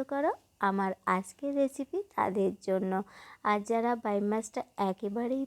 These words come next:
পছন্দ করো না, তারা চাইলে স্কিপ করতে পারো। আমার তো অনেক বেশি পছন্দ,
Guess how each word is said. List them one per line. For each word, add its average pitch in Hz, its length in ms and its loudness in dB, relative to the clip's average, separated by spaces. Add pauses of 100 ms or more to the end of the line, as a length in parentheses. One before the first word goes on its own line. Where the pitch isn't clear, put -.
(120)
পছন্দ 254 420 -2 (160)
করো 254 200 0 (100)
না, 392 60 -4 (180)
তারা 208 240 0 (140)
চাইলে 208 340 2 (600)
স্কিপ 202 300 -10 (140)
করতে 190 320 -2 (140)
পারো। 185 260 4 (840)
আমার 269 220 2 (100)
তো 311 60 0 (260)
অনেক 208 220 0 (140)
বেশি 262 260 0 (140)
পছন্দ, 285 480 0